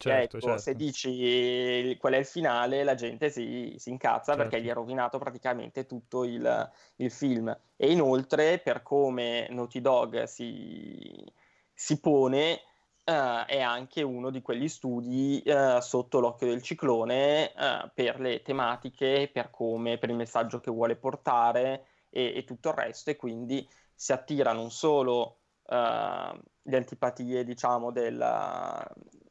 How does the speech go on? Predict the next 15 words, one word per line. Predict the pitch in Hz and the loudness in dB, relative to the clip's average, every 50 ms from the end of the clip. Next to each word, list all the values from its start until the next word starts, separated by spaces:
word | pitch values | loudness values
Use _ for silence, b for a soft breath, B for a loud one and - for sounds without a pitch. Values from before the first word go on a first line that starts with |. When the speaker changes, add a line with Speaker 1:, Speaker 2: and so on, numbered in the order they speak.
| _ _ | _ _
Speaker 2:
della | - - - 139 135 127 127 123 | -18 -14 -6 -2 0 0 0 0
console | - 151 139 135 - - 156 156 151 | 0 -2 -2 -2 0 0 0 0 0
vuora, | 143 135 139 131 127 127 127 127 135 139 147 156 160 160 | 0 0 2 4 4 4 4 6 4 4 4 4 2 2
ma | 135 120 123 131 | 0 0 -2 -2
ci | - - 135 | -4 -6 -10
sono | - - 113 117 117 | -12 -10 -8 -8 -6
poi | - 131 135 | -4 -4 -4
dentro | 127 123 117 123 139 143 - 127 120 | -2 -2 -4 -4 -4 -6 -8 -8 -8
tutti | - 117 - - | -10 -12 -10 -4
i | 117 | 0
vari | 120 117 117 120 | 0 0 0 0
gruppi | 117 123 117 123 143 151 147 - - 135 120 | -2 -4 -2 0 0 -2 -2 -4 -6 -6 -6
di, | 113 117 113 120 135 147 151 | -4 -4 -4 0 2 2 2
eh, | 147 - - - - - - _ - - | 2 0 -4 -14 -20 -20 -20 _ 0 2
attivisti | 131 127 123 117 117 113 113 113 104 98 98 87 82 82 80 - - - - - - - 135 127 131 127 123 - - - - - 135 131 127 127 | 2 4 4 4 4 2 2 2 2 0 -2 -2 -4 -4 -4 -4 -4 -4 -6 -8 -10 -10 -10 -10 -10 -10 -12 -12 -14 -16 -14 -10 -8 -6 -4 -2